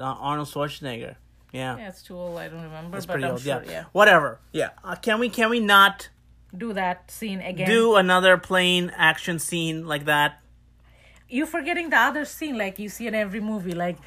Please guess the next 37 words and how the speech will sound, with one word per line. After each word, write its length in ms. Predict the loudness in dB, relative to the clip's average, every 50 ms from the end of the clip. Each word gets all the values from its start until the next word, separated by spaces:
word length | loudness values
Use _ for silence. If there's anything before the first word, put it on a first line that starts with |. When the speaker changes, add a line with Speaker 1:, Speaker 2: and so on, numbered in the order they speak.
| -20 -20 -20 -20 _
Speaker 2:
something 400 | -6 -4 -4 -4 -4 -6 -4 -4
blows 280 | -2 -2 -2 0 0
up 160 | 0 0 0
in 100 | -2 -2
the 80 | -2 -2
back 400 | 0 0 2 2 2 2 0 -2
and, 180 | -4 -4 -2 -4
like, 200 | -4 -4 -6 -8
a 20 |
slow 340 | -10 -10 -6 -2 0 0 0
motion 360 | 0 -2 -4 -2 0 2 4
Speaker 1:
Oh, 40 | 6
that's, 140 | 6 6 6
Speaker 2:
walk. 140 | 6 6
Speaker 1:
that's 340 | 6 6 6 4 2 -4 -4
always 460 | 2 4 6 6 6 6 6 4 0
gonna 180 | -2 -4 -6 -4
be 140 | -6 -6 -6
there. 180 | -6 -6 -8 -10 -14 -18 -6 -2
But 160 | 0 2 2
another 380 | 4 2 4 6 8 8 8 6
thing, 420 | 6 4 2 2 2 0 -6 -12 -16 -20 -20 _ _ _ -20 _ _ _ _ -4
in 140 | -2 2 4 6
this 200 | 6 6 4 2
movie, 380 | 0 0 2 2 2 2 0
it's 180 | 0 -2 2 2
like, 180 | 4 4 4
okay, 260 | 4 2 2 0 -2 -2
he 280 | -2 -2 -2 0 0
is, 440 | 2 2 0 0 -4 -8 -14 -18 -20 _ _ _ _ _ _ _ _ _ _ _ _
Ryan 200 | 0 0 2 2
Gosling, 340 | 4 2 2 2 0 -4 -6
he 220 | -4 -4 -2 -2 -2
is, 160 | -4 -2 -2
like, 320 | -2 -2 -4 -6 -12 -20 _ _ _ _ _ -10
the 120 | -10 -4
big 320 | 0 0 0 0 -2 -6